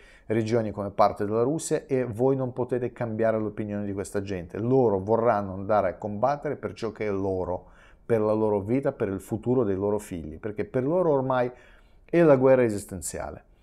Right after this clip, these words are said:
Pertanto un ritorno alle condizioni prima del febbraio, ehm, duemilaventidue è impensabile nel prossimo futuro, sia in Russia che nei rapporti con l'Occidente, continua il giornale.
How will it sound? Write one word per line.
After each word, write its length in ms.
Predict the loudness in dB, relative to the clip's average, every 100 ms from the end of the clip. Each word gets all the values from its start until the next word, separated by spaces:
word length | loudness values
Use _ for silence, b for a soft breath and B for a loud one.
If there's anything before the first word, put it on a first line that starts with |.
| b b b b b b b b _ _ _ 4
Pertanto 760 | 4 2 0 0 2 2 2
un 240 | 2 4 6
ritorno 580 | 4 4 6 6 4 2
alle 140 | 2
condizioni 640 | 0 -2 -4 -2 0 0 0
prima 480 | 2 4 4 4
del 360 | 4 4 2 -2
febbraio, 1080 | -16 -4 -2 2 4 6 6 6 4 4 2 -2
ehm, 640 | -2 0 0 -4 -8 -8
duemilaventidue 1160 | -2 0 0 2 2 0 -4 -4 0 2 2
è 240 | 2 -4 -4
impensabile 1120 | -2 0 0 2 0 2 -2 -2 2 2 2
nel 180 | 0 -4
prossimo 460 | -2 -2 -2 -6 -8
futuro, 440 | -8 -6 -2 -2
sia 380 | -2 -4 0 0
in 140 | 0
Russia 380 | 0 -2 -2 -4
che 140 | -4 -4
nei 140 | -2
rapporti 500 | -4 -2 -2 -2 -4
con 140 | -4
l'Occidente, 560 | -4 -4 -4 -4 -4 -8
continua 440 | -10 -10 -8 -6
il 80 | -6
giornale. 480 | -4 -4 -2 -4 -6